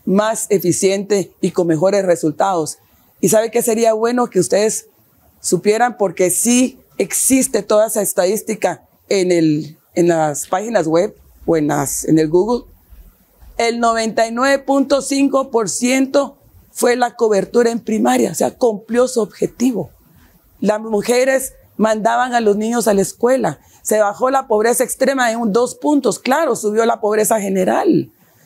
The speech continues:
pero dieron resultados. Y después del gobierno de la uni, ¿qué pasó? Vino el gobierno del Partido Patriota, cortó a la mitad a las beneficiarias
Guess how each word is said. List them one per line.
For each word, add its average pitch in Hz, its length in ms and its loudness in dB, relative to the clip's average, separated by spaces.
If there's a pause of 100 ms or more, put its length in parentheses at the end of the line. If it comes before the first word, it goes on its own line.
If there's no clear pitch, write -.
(140)
pero 233 220 2
dieron 294 480 2
resultados. 247 920 0 (280)
Y 254 80 4
después 262 400 2
del 294 160 0
gobierno 254 440 0
de 254 120 2
la 240 160 0
uni, 285 240 0
¿qué 277 120 -2
pasó? 269 560 -2 (1040)
Vino 277 300 2
el 311 100 2
gobierno 285 380 0
del 285 140 -2
Partido 277 360 2
Patriota, 277 640 0 (540)
cortó 240 420 0
a 302 100 0
la 277 140 0
mitad 240 400 0
a 285 60 -2
las 226 160 0
beneficiarias 214 800 -2